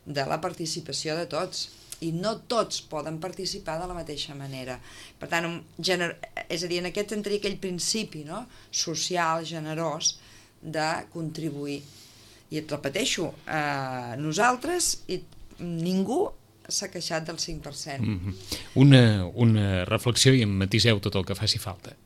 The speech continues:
Speaker 2: A la gent potser no li fa tant de mal pagar impostos com que el diner públic a vegades es pugui fer servir d'una forma massa laxa?
Speaker 1: Per això s'han de donar explicacions. Per això estaria molt bé, eh, fer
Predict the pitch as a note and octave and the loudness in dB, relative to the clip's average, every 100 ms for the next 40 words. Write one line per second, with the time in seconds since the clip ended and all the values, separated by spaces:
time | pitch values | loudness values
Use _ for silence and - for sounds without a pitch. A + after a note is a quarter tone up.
0 | - A#2+ B2 E3 - C3+ - B2+ A2 A#2 | -4 2 4 4 4 4 6 6 6 4
1 | C3 A#2+ C3 A#2 A#2 A2 G#2 G2+ G#2+ A2 | 2 2 2 2 4 4 4 2 2 -2
2 | - - - - - G2 G2+ G#2 G2+ G2+ | -10 -20 -20 -10 -2 2 2 2 2 0
3 | - A2+ - - - - G#2+ G2+ A2+ F#2+ | 0 -2 -2 -2 -2 0 0 0 -2 -2
4 | G2 G2+ B2 - B2 A#2 A2 A2 G#2+ G#2+ | -4 -2 -2 0 0 2 2 0 0 0
5 | G#2+ A2 - G#2+ G2+ G#2+ G#2 G#2 G#2+ G2+ | 0 -2 -2 -2 0 0 0 0 0 -2
6 | G2 B2 G#2+ G2+ F#2+ F#2 G2 G2+ - G#2 | -2 0 0 0 0 -4 -4 2 2 2
7 | G2+ - D3 - - - - - F3+ G#3 | 2 2 0 -8 -14 -8 -8 -4 -2 0
8 | A3 A3 G3+ F#3 F3 E3+ - F3+ D#3+ D3 | 0 0 0 -2 -2 -2 -4 -6 -4 -2
9 | - C#3 C3+ B2+ - - - - - E3+ | 0 -2 -6 -6 -8 -10 -20 -20 -10 -2
10 | A#3 B3 - - E3+ - F3 F3 E3+ F#3 | 2 2 0 -2 -2 0 0 0 0 -2
11 | E3+ D#3 F3 C#3+ D#3+ - - - - - | -2 -2 -2 -4 -10 -20 -20 -20 -20 -8
12 | G3 - - - - F3+ F3 G3+ | -6 -6 -10 -14 0 4 4 2